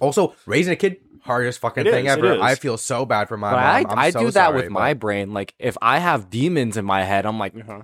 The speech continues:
Speaker 3: "iPad, <laughs> iPad,
Speaker 2: Yeah.
Speaker 3: iPad, TikTok."
Speaker 1: Yeah. But,
Speaker 2: No.
Speaker 1: like, it's a crutch that I think parents rely on reasonably.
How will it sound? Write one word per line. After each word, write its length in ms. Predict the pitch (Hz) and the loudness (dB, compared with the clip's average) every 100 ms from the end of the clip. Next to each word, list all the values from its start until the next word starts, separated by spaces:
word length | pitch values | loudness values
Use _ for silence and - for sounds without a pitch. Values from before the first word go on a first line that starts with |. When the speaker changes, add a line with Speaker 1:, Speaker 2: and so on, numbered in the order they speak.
| 110 | 0
Speaker 3:
"iPad, 460 | 120 110 98 87 | 0 0 -4 -4
<laughs> 100 | 107 | -2
iPad, 100 | 147 127 131 | 0 2 2
Speaker 2:
Yeah. 180 | 156 143 | 4 2
Speaker 3:
iPad, 220 | 135 113 101 | 2 0 0
TikTok." 560 | 151 147 123 110 85 - | 0 2 2 0 -2 -10
Speaker 1:
Yeah. 40 | 165 135 | -14 -2
But, 100 | 147 | 2
Speaker 2:
No. 60 | 190 | 2
Speaker 1:
like, 180 | 131 110 92 _ _ - | 2 -2 -16 _ _ -6
it's 140 | 135 | -4
a 60 | 135 | -4
crutch 320 | - 160 - | 2 0 2
that 200 | 123 110 | 0 2
I 60 | 104 | 0
think 180 | 113 | -2
parents 240 | 101 104 - | -4 -4 -2
rely 280 | 95 101 107 | 0 2 4
on 220 | 98 101 - | 0 -4 -12
reasonably. 800 | 90 113 117 104 92 87 90 | -4 -2 -2 -6 -6 -6 -6